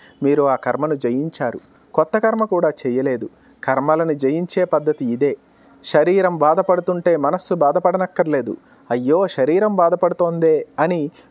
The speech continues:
మీ మనస్సు కూడా వేదన పొందితే మీరు లేని కష్టం అనుభవిస్తున్నారనే అర్థం.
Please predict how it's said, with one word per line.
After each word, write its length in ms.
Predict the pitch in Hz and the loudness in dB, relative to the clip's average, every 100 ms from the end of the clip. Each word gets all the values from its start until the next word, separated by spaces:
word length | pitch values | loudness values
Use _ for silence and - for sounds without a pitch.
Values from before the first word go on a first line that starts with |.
| - | -4
మీ 160 | 151 165 | -2 -2
మనస్సు 460 | 120 139 185 - | -2 -2 -2 -4
కూడా 300 | 214 196 185 | -2 2 2
వేదన 340 | 151 127 160 190 | 2 2 2 0
పొందితే 640 | 180 170 160 151 127 147 | 0 -2 0 0 0 -2
మీరు 300 | 127 135 139 | -2 0 0
లేని 320 | 127 127 156 | 0 0 -2
కష్టం 380 | 180 139 - 165 | -2 -4 -2 -2
అనుభవిస్తున్నారనే 920 | 143 139 147 151 - 143 131 123 143 | 0 0 0 -2 -4 -2 0 0 0
అర్థం. 360 | 165 123 131 - | -2 -2 -4 -4